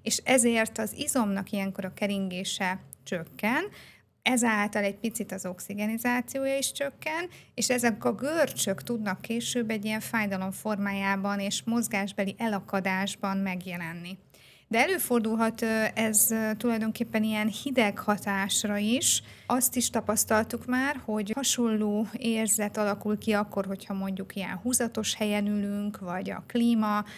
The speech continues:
nagyon ugye a nyakunkra fújódik, és, ö, ezáltal így, ö, nagyon, nagyon hűvös levegő éri a nyakat, de természetesen a stressz is tud ilyen, ö, problémát okozni.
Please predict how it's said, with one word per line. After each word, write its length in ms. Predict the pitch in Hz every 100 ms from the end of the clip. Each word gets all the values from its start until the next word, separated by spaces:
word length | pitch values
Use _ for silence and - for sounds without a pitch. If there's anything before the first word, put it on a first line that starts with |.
| - -
nagyon 360 | 214 214 202
ugye 280 | 202 196 202
a 100 | 196
nyakunkra 880 | 208 208 - 214 208 208 208 208 214 -
fújódik, 800 | - - 233 220 208 208 220 226
és, 180 | 214 208
ö, 100 | 208 202
ezáltal 600 | 226 208 196 196 202 196
így, 320 | 202 190 -
ö, 100 | 202 220 220 - - _ _ -
nagyon, 380 | 226 226 202 202 214
nagyon 260 | 220 196 -
hűvös 340 | 220 202 202
levegő 440 | - 196 196 196 202
éri 300 | 202 196 196
a 80 | 196
nyakat, 560 | 202 233 320 349 - - - -
de 120 | 220
természetesen 720 | 233 277 233 220 226 214 208
a 60 | 202
stressz 540 | - - 202 202 -
is 220 | 196 -
tud 220 | - 196
ilyen, 480 | 202 190 190 190 208
ö, 160 | 208 202
problémát 720 | 196 208 190 190 190 196 190
okozni. 540 | 196 - 208 214 -